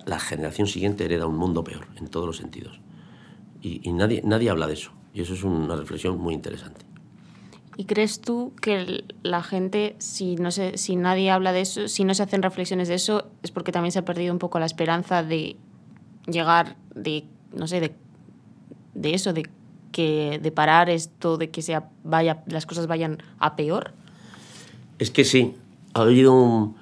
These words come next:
Speaker 1: un proceso, digamos, de desmontaje de lo que antes era la movilización social. Es decir, que la gente más o menos tenía claras las cosas. Eh, esto no es problema de la gente de ahora, es que la, es la, el mundo que les ha tocado vivir, ¿no?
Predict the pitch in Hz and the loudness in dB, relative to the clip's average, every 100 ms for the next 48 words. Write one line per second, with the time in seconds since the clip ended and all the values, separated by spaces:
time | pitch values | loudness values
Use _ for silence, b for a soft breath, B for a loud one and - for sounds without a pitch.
0 | B B B - - - - - - 117 | B B B -20 -20 -20 -20 -14 6 8
1 | 113 110 107 107 104 104 101 98 95 92 | 10 10 10 10 8 8 8 6 6 4
2 | 80 - - - - - 104 131 127 95 | 0 -4 -18 -20 -14 2 6 6 6 6
3 | 95 104 98 92 92 82 90 82 113 - | 6 6 4 4 4 4 2 2 0 0
4 | 87 87 - B B B 92 90 90 104 | -6 -8 -16 B B B 0 0 2 2
5 | 104 101 104 107 - - - - 98 90 | 2 2 2 2 -4 -20 -20 -6 -2 0
6 | 90 90 85 - 101 98 85 156 180 110 | 0 0 -2 0 0 0 0 2 2 2
7 | 82 92 90 85 123 151 147 123 123 131 | 0 0 0 0 2 2 2 0 2 2
8 | 113 104 - - B B B B B 90 | 2 0 -6 -18 B B B B B 0
9 | 107 107 - 104 95 95 - 110 - 95 | 2 2 2 2 4 0 -2 -4 -2 -8
10 | - B B B - - - - 98 90 | -12 B B B -20 -20 -20 -8 -4 0
11 | 87 85 71 - 95 - 139 92 92 87 | 0 0 -4 -8 -2 2 2 4 2 2
12 | 85 80 - 82 - 131 185 - - - | 0 -2 -2 -6 0 0 0 -2 -12 -6
13 | - 110 - 90 - 95 107 120 104 - | -2 -2 -2 -4 -4 0 2 4 2 0
14 | 95 123 113 85 85 87 80 80 80 73 | 2 4 4 2 -2 -4 -4 -4 -4 -6
15 | 76 76 80 | -8 -12 -14